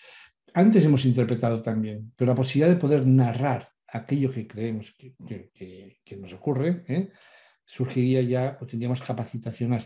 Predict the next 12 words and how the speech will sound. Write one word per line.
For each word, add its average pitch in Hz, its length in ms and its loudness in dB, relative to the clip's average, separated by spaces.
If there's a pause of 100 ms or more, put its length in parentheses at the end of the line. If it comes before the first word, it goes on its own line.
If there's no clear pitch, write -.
a 127 100 -10
partir 110 300 -8
de 110 100 -6
esta, 104 460 -6 (160)
de 110 100 -8
esta 104 240 -8
edad, 98 220 -10 (440)
¿no? 123 220 -8 (840)
Es - 80 -12
el 113 60 -8
ser 117 240 -2
narrativo. 104 640 -8